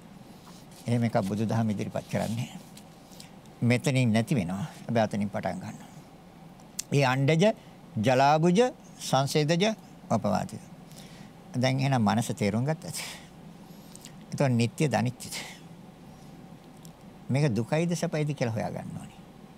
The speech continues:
දැන් ඔය සිත, ඔය අපි සිතුවිලිනේ හොයන්නේ හැමතිස්සෙම. ඇහෙන් රූප බලලා සිත් හොයනවා. නැද්ද? හ්ම්, හ්ම්.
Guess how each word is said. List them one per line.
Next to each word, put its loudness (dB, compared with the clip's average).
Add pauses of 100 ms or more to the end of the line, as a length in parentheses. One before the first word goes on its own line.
(440)
දැන් 0
ඔය 2
සිත, -2
ඔය 4
අපි 2
සිතුවිලිනේ 6
හොයන්නේ 6
හැමතිස්සෙම. 2 (640)
ඇහෙන් 2
රූප 2
බලලා 2
සිත් 0
හොයනවා. 2 (680)
නැද්ද? 2
හ්ම්, -6 (380)
හ්ම්. -6